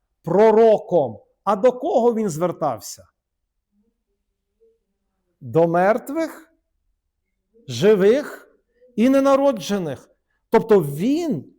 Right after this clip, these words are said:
він як людина-християнин, як людина, яка має трансцендентного духа, знала,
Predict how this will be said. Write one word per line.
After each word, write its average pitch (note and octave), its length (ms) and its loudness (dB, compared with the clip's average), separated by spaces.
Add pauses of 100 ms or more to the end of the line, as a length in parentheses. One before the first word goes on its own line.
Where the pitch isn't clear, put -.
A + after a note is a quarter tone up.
(100)
він G#3+ 340 -2
як A3+ 160 0
людина-християнин, A3+ 1500 -4 (340)
як F#3 200 0
людина, A3+ 560 -2
яка G#3 540 0 (280)
має G3+ 540 0
трансцендентного G#3 920 -2
духа, G#3 520 -4
знала, A3 920 -2